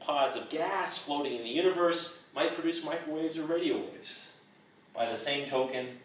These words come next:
hot collisions between galaxies, collisions between black holes, can create bursts of X-rays and gamma rays, exploded stars, et cetera. So the reality is,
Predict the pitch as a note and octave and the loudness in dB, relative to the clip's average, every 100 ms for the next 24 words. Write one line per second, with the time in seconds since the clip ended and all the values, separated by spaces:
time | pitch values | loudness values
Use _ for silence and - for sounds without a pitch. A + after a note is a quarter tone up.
0 | - _ _ - - - - - - D#3+ | -20 _ _ -20 -20 -20 -20 -6 2 4
1 | - - - - C3+ C#3 C3+ B2 A#2+ A2+ | 4 -2 -6 0 2 2 0 -4 -6 -8
2 | - B2+ A#2+ A2 A#2+ A#2 A#2 - A2+ G#2 | -4 -4 -2 0 2 0 -2 -6 -8 -8
3 | G#2+ - - - - - - - - _ | -6 -6 -10 -18 -20 -20 -20 -20 -20 _
4 | _ _ - _ - C#3 D3+ C#3+ B2 A#2 | _ _ -20 _ -2 4 4 4 0 -6
5 | A2+ A#2+ G#2+ G#2+ G#2+ G#2+ A2 F#2+ F#2+ - | -6 -6 0 2 2 0 -2 -2 -6 -12
6 | - - - - - A#2+ A2+ A2 G2 F#2+ | -14 -14 -18 -20 -14 -12 -8 -6 -4 -6
7 | - - - - D#2 - - - F2 - | -8 -20 -12 -8 -6 -4 -6 -6 -8 -8
8 | F#2+ - G2 F2+ F2+ - - F2+ F2 - | -6 -8 -10 -12 -14 -16 -16 -16 -16 -20
9 | - - - - - - - - - - | -20 -20 -18 -18 -20 -20 -20 -12 -10 -6
10 | G#2 F#2+ - G2 F#2+ F#2 F#2 E2 - - | -4 -4 -6 -4 -4 -6 -10 -12 -14 -14
11 | - - - - - - _ - - - | -16 -20 -20 -20 -20 -20 _ -20 -20 -20
12 | - - - - E3 D3 D3 - - - | -20 -20 -18 -4 0 2 8 10 10 8
13 | B2 A#2+ A#2 - - - | 6 4 0 -2 -4 -8